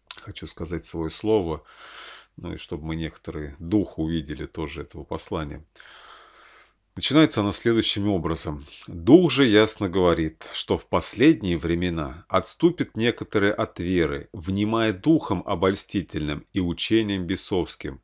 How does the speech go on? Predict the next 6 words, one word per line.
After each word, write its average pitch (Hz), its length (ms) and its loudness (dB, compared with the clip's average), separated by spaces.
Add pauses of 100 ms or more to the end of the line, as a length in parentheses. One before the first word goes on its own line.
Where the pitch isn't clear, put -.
через 107 400 2
лицемерие 104 840 2
лжесловесников, 80 1120 -4 (140)
сожжённых 85 880 -6
в - 80 -18
совести 73 600 -12